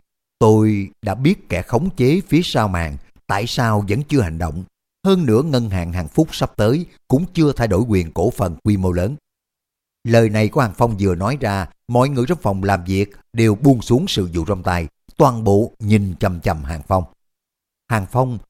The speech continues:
ngồi trên bàn làm việc của Lãnh Kính Hàng, gõ mặt bàn nói, "Xế chiều hôm nay tôi đã đến tiệm net, ở tiệm net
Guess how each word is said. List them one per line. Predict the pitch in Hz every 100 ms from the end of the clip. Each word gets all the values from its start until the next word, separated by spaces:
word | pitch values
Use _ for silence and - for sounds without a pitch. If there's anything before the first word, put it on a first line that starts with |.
| -
ngồi | 117 117
trên | 117 175
bàn | 120 92
làm | 90
việc | 92 92
của | -
Lãnh | 110 107
Kính | 170 160
Hàng, | 90 80 69 -
gõ | 98 95 110
mặt | 123 90 98
bàn | 85 73
nói, | 87 110 135 _ _ _ _ _ _
"Xế | - - 156 214
chiều | - 90
hôm | 95 98
nay | 104 101 - _ -
tôi | 135
đã | 107
đến | 113 139 196
tiệm | - 78 82
net, | 107 156 _ _ _ _
ở | 110 120 185
tiệm | - 92 104
net | 127